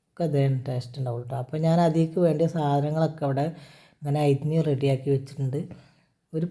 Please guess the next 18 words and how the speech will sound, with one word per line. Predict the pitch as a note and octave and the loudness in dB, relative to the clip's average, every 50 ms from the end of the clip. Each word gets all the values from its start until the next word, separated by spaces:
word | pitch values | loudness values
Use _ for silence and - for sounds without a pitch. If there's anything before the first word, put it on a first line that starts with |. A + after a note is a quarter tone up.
| - | 2
പകുതി | F#3 F3+ F3 F3 G3 F#3+ G#3+ A#3+ A3 A#3 | 4 4 4 4 4 2 2 2 4 4
സവാള | G3 E3 D3+ C#3+ C#3 C3+ C3 B2+ | 4 4 6 4 4 4 2 0
ഇട്ട് | B2 - - C3 | -2 -2 -2 -4
എടുത്തിട്ടുള്ളത്, | B2+ B2+ - - C#3 B2+ - C#3 C#3 C#3 C#3 C#3 D3+ E3+ E3+ - | -4 -4 -6 -8 -8 -6 -4 -4 -2 -2 -2 -2 -2 -4 -4 -4
പിന്നെ | C#3+ C#3 C#3 D3 C#3+ C#3 | -2 -2 0 0 0 0
രണ്ട് | C3+ C3+ C#3+ C#3 D3 | 0 0 -2 -2 -4
തക്കാളി, | D3 C#3+ - - - C#3 C3+ C3+ C#3+ F3 A3 - - - - - _ _ _ - | -4 -6 -8 -6 -4 -2 -2 0 -2 -4 -6 -8 -14 -20 -20 -20 _ _ _ -8
ഒരു | C#3+ D3 D3 D3 | -4 -2 0 2
മൂന്ന് | C#3+ C#3 C#3 C#3+ D#3 D3 | 2 2 2 2 2 0
പച്ചമുളക്, | D#3+ C#3+ - - - C#3 C3+ C#3 C3+ C3+ C3 C3 D3 F3+ G#3 - - - _ _ _ _ _ _ _ D#3 | -2 -4 -4 -4 -2 0 0 2 0 0 0 -2 -4 -6 -6 -10 -16 -20 _ _ _ _ _ _ _ -6
മൂന്നാല് | D3 C#3+ C#3+ C#3 C#3 C#3 C3+ C#3 C#3 C#3 D3 D#3 E3+ E3+ - - - _ _ - E3 | -4 0 2 2 2 2 2 2 2 2 2 0 -2 -4 -6 -12 -20 _ _ -12 -8
ഇല്ലി | D3+ D3 C#3+ C#3+ D3 D#3 D3+ D3+ | -6 -2 -2 0 0 -2 -2 -2
വെളുത്തുള്ളി | D#3 D3+ C#3+ C#3+ - - D3 C#3 C3+ C3 C3+ C#3+ D3+ - - - - _ - - | -2 -2 -2 -2 -4 -4 -2 -2 0 2 2 0 0 -2 -6 -16 -20 _ -6 -2
ചതച്ച് | C#3+ C3 C3 B2+ - - - D3 | -2 -2 -2 -2 -6 -8 -6 -6
വെച്ചിട്ടുണ്ട്, | - - C#3 C3+ C3+ B2+ C3 B2 D#3 D#3+ - | -6 -6 -6 -4 -2 -2 -2 -2 -4 -4 -4
പിന്നെ | D3+ C#3 C#3 C#3 C#3+ | -2 -2 0 0 0
രണ്ട് | C3+ C3 B2+ C#3 C3+ | 0 0 0 0 0
തണ്ട് | B2+ C3 B2+ | 0 0 0